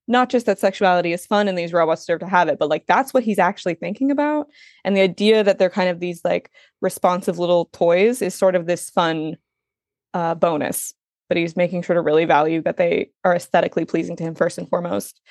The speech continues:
And the only one allowed out of her kind of cage is the one that he, like, takes away the ability of language and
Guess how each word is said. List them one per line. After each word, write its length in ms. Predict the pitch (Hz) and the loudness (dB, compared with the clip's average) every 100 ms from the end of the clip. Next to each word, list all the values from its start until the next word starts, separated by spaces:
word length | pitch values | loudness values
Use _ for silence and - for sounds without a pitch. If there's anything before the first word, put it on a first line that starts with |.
| - _ - | -20 _ -2
And 140 | 202 | 0
the 80 | 202 | 2
only 140 | 202 | 2
one 160 | 196 196 | 2 4
allowed 280 | 185 185 175 | 6 6 4
out 140 | 180 | 4
of 120 | 175 | 2
her 120 | 180 | 0
kind 240 | 175 175 170 | -2 -2 -2
of 180 | 165 - _ _ _ _ _ _ | -2 -6 _ _ _ _ _ _
cage 400 | - 196 220 160 | -2 2 2 2
is 100 | 180 | 0
the 80 | 180 | 0
one 120 | 175 | 2
that 100 | 165 | 2
he, 100 | 202 | 2
like, 220 | 156 156 - | 2 0 -2
takes 260 | 190 175 | -4 0
away 140 | 180 170 | 0 2
the 120 | 165 | 2
ability 340 | 165 170 165 | 2 2 0
of 80 | 160 | 0
language 460 | 156 165 160 160 160 | 0 -2 0 -2 -2
and 300 | - - | -4 -4